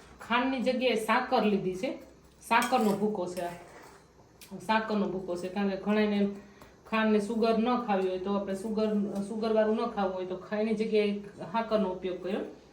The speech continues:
સાકર છે એ થોડીક વધારે આમ મીઠું ન થાય બહુ, પણ આ જેટલું, આ જેટલું છે ને એના જેટલું જોઈએ. હજી વધારે હોય તો હું વધારે મીઠું કરવા નથી માંગતી, બાકી જેટલો તમારો આનો જથ્થો છે ને એટલું જ સામે ખાંડ કે સાકરનો ભૂકો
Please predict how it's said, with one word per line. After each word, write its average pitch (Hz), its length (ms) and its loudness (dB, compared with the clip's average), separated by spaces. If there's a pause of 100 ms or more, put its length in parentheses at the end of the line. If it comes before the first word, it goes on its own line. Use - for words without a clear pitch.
(140)
સાકર 226 340 -4
છે 254 80 0
એ 240 120 -2
થોડીક 240 240 -2
વધારે 240 300 2
આમ 208 160 2
મીઠું 254 280 -2
ન 214 140 -2
થાય 170 220 -4
બહુ, 175 80 0 (720)
પણ 202 340 0
આ 220 100 4 (120)
જેટલું, 262 360 4 (320)
આ 226 200 0
જેટલું 269 340 0
છે 294 160 2
ને 233 80 -2 (840)
એના 240 240 -2
જેટલું 220 360 -2
જોઈએ. 220 260 2 (180)
હજી 220 280 -4
વધારે 247 360 2
હોય 226 180 2
તો 190 100 0
હું 208 160 0
વધારે 226 280 0
મીઠું 240 280 -4
કરવા 226 180 -2
નથી 208 260 -6
માંગતી, 214 340 -8
બાકી 190 340 -4
જેટલો 226 260 -2 (100)
તમારો 254 300 2 (160)
આનો 254 200 -2 (440)
જથ્થો 262 240 -2 (100)
છે 269 80 -2
ને 226 140 0
એટલું 247 280 -4
જ - 40 -8 (200)
સામે 220 260 2 (720)
ખાંડ 233 340 2
કે 202 100 0 (320)
સાકરનો 208 440 0
ભૂકો 214 200 -4